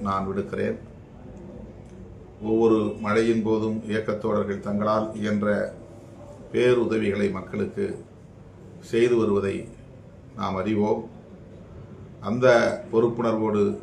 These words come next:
இந்த மழை காலத்தில் பாதிக்கப்படுகிற மக்களுக்கு, குடிசை வாழ் மக்களுக்கு, ஏழை எளிய மக்களுக்கு காலத்தே உதவி செய்ய வேண்டும்.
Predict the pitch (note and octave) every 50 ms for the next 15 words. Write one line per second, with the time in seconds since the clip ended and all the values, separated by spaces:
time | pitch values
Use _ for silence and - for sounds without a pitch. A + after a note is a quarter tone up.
0 | - - - G#2 G2+ G#2 G2+ G#2 G#2+ A2+ A2+ G#2+ - A2 A2 G#2 G#2 F#2+ - -
1 | - - - - - - - - - - - - - - - - - - - -
2 | - - - - - - - - - - - - - - - A2 A#2 A#2+ B2 A2+
3 | A2+ A#2 G#2 A2+ A2 G#2 G2+ G#2+ G#2+ G#2+ A2 - - - - - - - - -
4 | - - - - - - - - - G#2+ G2+ - - G#2 G2+ F#2 - - A2 -
5 | - G#2+ A2+ A2 - - B2 A2+ G#2+ G2 G2 F#2 F#2+ F#2+ - - G2 F#2 - -
6 | - G#2+ A2 - - - - - - - - - - - - - - - - -
7 | - G#2+ A2 A#2+ A#2+ A#2+ A2+ A2 A2 G#2 G2 F#2 F#2 - - G#2 G2+ - - -
8 | G#2+ A2 A2 - - - - - - - - - - - - - - - - -
9 | - - - - - - A2 A#2 A#2+ A#2+ A2+ - - B2 A#2+ A#2+ B2 B2+ - G#2
10 | G#2 A2+ A#2+ A#2 A2+ A#2 A#2+ A2 G#2+ G#2 G#2 G2+ G2+ G2+ G#2+ G#2 G2+ G2+ G2+